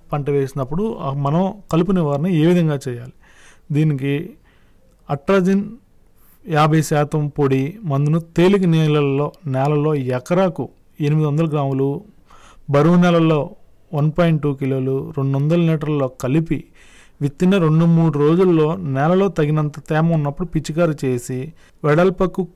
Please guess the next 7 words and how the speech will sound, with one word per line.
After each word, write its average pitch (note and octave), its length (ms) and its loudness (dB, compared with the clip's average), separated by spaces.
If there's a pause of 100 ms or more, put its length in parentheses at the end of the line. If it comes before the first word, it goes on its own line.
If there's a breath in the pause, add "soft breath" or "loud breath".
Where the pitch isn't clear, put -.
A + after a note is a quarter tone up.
(120)
కలుపును D#3+ 760 0
ఒక D3 200 0
నెల C#3+ 260 0
వరకు E3 540 0 (800)
మొలవకుండా D3+ 580 0
నివారించాలండి. B2+ 1000 -2 (300)
తర్వాత E3 680 2